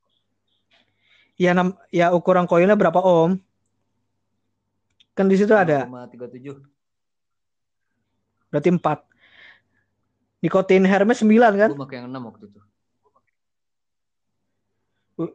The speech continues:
Speaker 1: kalau enam pakai nol koma empat emang, emang throat hit-nya gede
Speaker 2: Kali
Speaker 1: sih.
Speaker 2: banget.
Speaker 1: Gua pertama ya, heeh, bikin pusing, abis itu apa, eh, gatel-gatel gitu di
Speaker 2: Iya,
Speaker 1: leher.
Speaker 2: bener, bener, bener. Pusing gua gitu.
Speaker 1: Heeh.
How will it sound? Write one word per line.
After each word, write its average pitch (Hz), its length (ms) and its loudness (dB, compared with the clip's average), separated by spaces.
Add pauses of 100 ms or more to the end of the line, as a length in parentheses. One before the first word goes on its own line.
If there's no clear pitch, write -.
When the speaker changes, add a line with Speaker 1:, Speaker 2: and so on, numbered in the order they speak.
(160)
Speaker 1:
kalau 143 240 -10
enam 151 240 -4
pakai 160 280 -6
nol 151 120 -6
koma 143 240 -6
empat 165 320 -4
emang, 147 480 -6 (880)
emang 147 120 -4
throat 147 200 -4
hit-nya 165 160 0
gede 185 320 2
Speaker 2:
Kali 185 100 2
Speaker 1:
sih. 180 140 0
Speaker 2:
banget. - 160 -12 (400)
Speaker 1:
Gua 240 160 0
pertama 214 320 2
ya, 214 120 6 (1600)
heeh, 220 360 2 (600)
bikin 165 280 0
pusing, 202 680 2
abis 170 240 -2
itu 208 240 2
apa, 180 160 0
eh, 180 360 2 (520)
gatel-gatel 180 640 2
gitu 202 400 2
di 185 280 4
Speaker 2:
Iya, 170 40 4
Speaker 1:
leher. 196 480 4
Speaker 2:
bener, 135 160 -12
bener, 127 240 -14
bener. 113 220 -20 (500)
Pusing 135 320 -18
gua 123 80 -14 (160)
gitu. 110 240 -20 (240)
Speaker 1:
Heeh. 180 280 -2